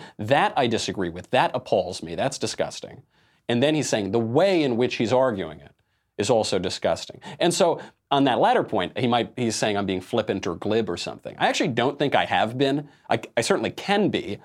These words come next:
but I don't think I have been on this topic itself. He doesn't give an example, obviously, in that part of the rant, so I can't, I just can't judge it.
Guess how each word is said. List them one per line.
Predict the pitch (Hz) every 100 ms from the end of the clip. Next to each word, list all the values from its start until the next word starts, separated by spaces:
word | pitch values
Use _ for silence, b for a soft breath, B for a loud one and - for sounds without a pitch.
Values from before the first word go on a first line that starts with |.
| B
but | 127
I | 117
don't | 110 170 180
think | 156
I | 110
have | 90 113 107 110
been | 120 120
on | 90 87
this | 104 - -
topic | 107 101 110 101 - _ _ _ -
itself. | 101 - 107 104 143
He |
doesn't | 139 117 107
give | 110 92 -
an | 95
example, | 90 113 90 85 85 82
obviously, | - 92 92 -
in | 90
that | 104 104
part | 95
of | 85
the | 85
rant, | 82 82 82 - B
so | - -
I | 87
can't, | - 101 90 -
I | 90 85 _ _
just | 92 -
can't | 92 76
judge | 123 139 101
it. | 78